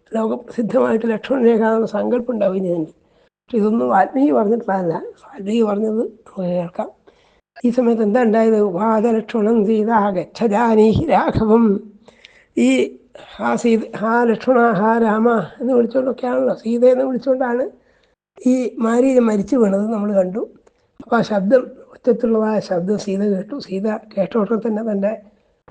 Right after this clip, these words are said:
ഭർത്താവിന് എന്തോ അപകടം പറ്റിയെന്ന് വിചാരിച്ചിട്ട് ലക്ഷ്മണനോട് പറഞ്ഞു, "ഗച്ഛേതി, നീ ചെല്ലൂ,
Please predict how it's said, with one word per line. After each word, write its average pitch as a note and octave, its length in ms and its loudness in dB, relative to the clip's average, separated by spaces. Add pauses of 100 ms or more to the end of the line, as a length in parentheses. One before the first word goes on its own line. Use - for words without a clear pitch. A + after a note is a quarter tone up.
ഭർത്താവിന് G#3 500 0
എന്തോ G3 180 0
അപകടം G#3 380 -2
പറ്റിയെന്ന് F#3+ 320 -4
വിചാരിച്ചിട്ട് F#3 500 -6
ലക്ഷ്മണനോട് G#3 460 -2
പറഞ്ഞു, G3 280 -6
"ഗച്ഛേതി, F#3 680 0 (380)
നീ A3 100 0
ചെല്ലൂ, F#3 520 -2